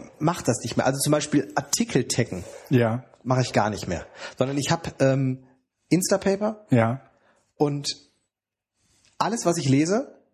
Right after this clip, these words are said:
Speaker 2: Ja.
Speaker 1: fließt nach Instapaper und entweder ich lösche es da oder ich tue es ins Archiv oder ich tue es in irgendeinen Ordner. Aber im
Speaker 2: Mhm.
Speaker 1: Grunde genommen sind alle Artikel einfach bei Instapaper und im Zweifel suche ich es und finde es dann da.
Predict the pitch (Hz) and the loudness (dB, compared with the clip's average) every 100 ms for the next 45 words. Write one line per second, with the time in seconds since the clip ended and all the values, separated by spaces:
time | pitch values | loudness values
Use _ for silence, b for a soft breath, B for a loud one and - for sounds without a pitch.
0 | - - 123 131 - _ - 160 165 - | -6 0 2 0 -4 _ -2 0 0 0
1 | 151 - 175 202 190 196 208 214 - 123 | 0 2 0 0 2 0 2 0 -2 -2
2 | 151 139 123 117 139 185 214 196 196 170 | 0 2 0 2 2 2 2 2 2 0
3 | 131 - 139 135 - 117 - 208 277 - | -2 -2 -2 -2 -4 -2 2 2 2 -6
4 | B B B B B B _ _ _ - | B B B B B B _ _ _ 2
5 | 165 139 135 175 156 139 147 123 123 113 | 2 2 0 2 2 2 2 2 2 2
6 | 127 95 78 - - 131 131 185 214 180 | 0 -2 -4 -6 -2 2 4 4 2 2
7 | 156 143 139 156 127 - 165 123 131 127 | 0 0 2 2 2 0 0 2 2 0
8 | 135 147 160 151 151 139 127 135 - 131 | 2 0 0 0 0 0 0 0 0 0
9 | 147 135 127 117 175 131 131 120 - 135 | 0 0 0 -2 -2 -2 -2 -2 -2 0
10 | 117 95 82 78 - | 0 0 0 -4 -6